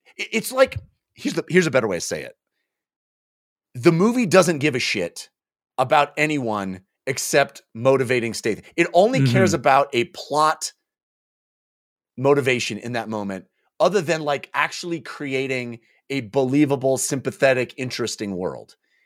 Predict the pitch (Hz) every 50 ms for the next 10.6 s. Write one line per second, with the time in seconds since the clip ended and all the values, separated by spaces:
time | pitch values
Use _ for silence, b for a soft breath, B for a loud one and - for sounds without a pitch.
0 | _ 147 135 135 117 117 104 90 190 185 - 180 - - - 175 185 180 - 190
1 | 190 170 143 127 - - - _ _ _ _ - - 202 185 - - - 254 233
2 | - - 214 - 147 147 135 113 131 117 - - 123 - 135 120 120 113 117 113
3 | 110 117 254 254 202 185 165 B B B B B - 185 196 190 180 165 b b
4 | b b b b _ _ _ _ _ _ _ _ _ _ _ - 147 165 202 214
5 | 233 220 - - 208 180 - - 233 269 233 139 104 80 78 117 165 196 226 -
6 | - - - 196 185 180 180 170 170 170 160 143 127 110 107 117 160 202 220 202
7 | 170 151 139 156 180 185 - - - 165 160 165 160 160 156 156 143 b b b
8 | b b b _ _ _ 139 139 135 135 135 131 131 131 127 127 127 107 107 165
9 | 180 165 - - 180 170 156 - - - 226 247 214 156 151 139 131 - - 165
10 | - - 175 175 160 - - - 202 147 113 -